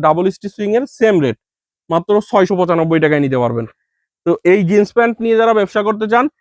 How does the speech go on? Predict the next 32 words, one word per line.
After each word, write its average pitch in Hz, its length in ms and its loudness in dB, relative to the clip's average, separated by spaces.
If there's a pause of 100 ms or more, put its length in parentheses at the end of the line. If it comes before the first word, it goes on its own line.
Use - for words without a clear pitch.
(200)
আমি 170 180 -2
আপনাদেরকে 208 460 0
বলবো 196 280 4 (140)
এক্সপোর্ট 196 420 -4
কালেকশন 202 380 0
বাইং 185 200 2
হাউস 208 160 2
ভিজিট 180 280 0
করবেন, 208 280 2 (100)
অথবা 202 320 0 (500)
সরাসরি 208 500 2 (280)
না 170 260 -2
আসতে 190 240 -4
পারলে 220 300 2
কুরিয়ারে 208 520 0
দেশের 190 300 -2
যে 190 140 2
কোনো 190 180 -2
জায়গায় 202 260 2
আমাদের 180 200 -2
কাছ 175 140 -2
থেকে 170 160 -2
নিতে 151 180 0
পারবেন। 117 260 -4 (520)
আমেরিকান 214 420 2
ঈগলের 208 280 4
এই 208 120 4
জিন্স 190 260 0
প্যান্টটা 208 300 -2
আমাদের 196 240 -2
কাছ 202 160 -4
থেকে 226 120 -6